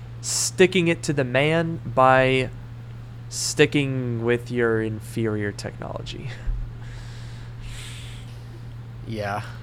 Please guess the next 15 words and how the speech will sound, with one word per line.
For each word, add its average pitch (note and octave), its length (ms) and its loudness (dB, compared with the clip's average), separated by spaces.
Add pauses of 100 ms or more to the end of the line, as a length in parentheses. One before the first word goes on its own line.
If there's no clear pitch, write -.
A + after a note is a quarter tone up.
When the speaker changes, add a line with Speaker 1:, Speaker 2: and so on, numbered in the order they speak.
(120)
Speaker 2:
I, A2 420 -2
uh, A2+ 340 -2 (180)
I B2 100 -2
guess A#2+ 240 0
so. G#2+ 500 -2 (360)
But C3+ 140 2
it D3 120 2
is, E3+ 420 4
it D#3 120 4
is D#3 180 8
definitely C#3 540 4
weird, A#2 480 2 (260)
'cause, B2 240 -2
like, A#2+ 220 2
the, A#2+ 360 4